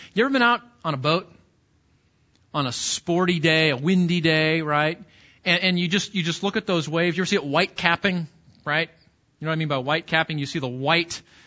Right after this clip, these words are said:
foam on the top of the waves, and that demonstrates that the,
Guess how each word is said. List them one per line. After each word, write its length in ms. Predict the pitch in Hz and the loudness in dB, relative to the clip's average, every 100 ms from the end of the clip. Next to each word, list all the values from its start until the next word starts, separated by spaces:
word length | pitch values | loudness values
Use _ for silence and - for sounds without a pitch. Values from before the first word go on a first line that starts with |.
| _ | _
foam 580 | - - 202 196 202 196 | -18 0 4 6 4 4
on 80 | 170 | 2
the 80 | 151 | 0
top 460 | - 175 180 - - | 0 0 0 -2 -6
of 320 | 160 147 139 - _ | -4 -6 -10 -18 _
the 100 | 151 | -4
waves, 720 | 139 175 175 175 175 165 147 | 0 2 4 4 2 -2 -4
and 60 | 151 | -6
that 160 | 151 | -4
demonstrates 720 | 170 160 156 - 170 165 - | -2 -2 -2 -4 -2 -4 -6
that 180 | 151 - | -10 -8
the, 180 | 135 | -8